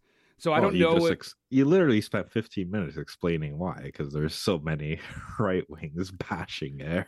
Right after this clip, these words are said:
Speaker 1: Yeah, I
Speaker 2: <laughs> right?
Speaker 1: guess
Speaker 2: That
Speaker 1: they're,
Speaker 2: is
Speaker 1: they're
Speaker 2: gonna
Speaker 1: trying to
Speaker 2: bring
Speaker 1: rating bomb it or whatever, which means
Speaker 2: Yeah.
Speaker 1: that it's, uh, doing surprisingly well,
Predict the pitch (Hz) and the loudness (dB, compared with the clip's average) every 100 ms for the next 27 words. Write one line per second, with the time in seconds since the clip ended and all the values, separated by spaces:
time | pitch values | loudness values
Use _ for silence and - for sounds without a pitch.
0 | - 196 196 190 208 190 117 - 135 127 | 2 4 4 2 2 2 2 2 2 2
1 | 123 104 98 101 131 143 151 135 123 123 | 2 2 2 0 0 0 0 0 -2 -2
2 | 117 113 117 110 104 110 151 156 196 185 | -2 -4 -4 -6 -6 -4 -6 0 2 2
3 | - 170 147 139 - 151 - - - 139 | 0 0 0 -2 -2 -4 -4 -12 -6 -2
4 | 131 127 123 110 147 151 143 143 143 139 | -2 -2 -4 -4 0 0 0 -2 -2 0
5 | 131 127 107 110 131 92 | 0 -2 -4 -2 -2 -2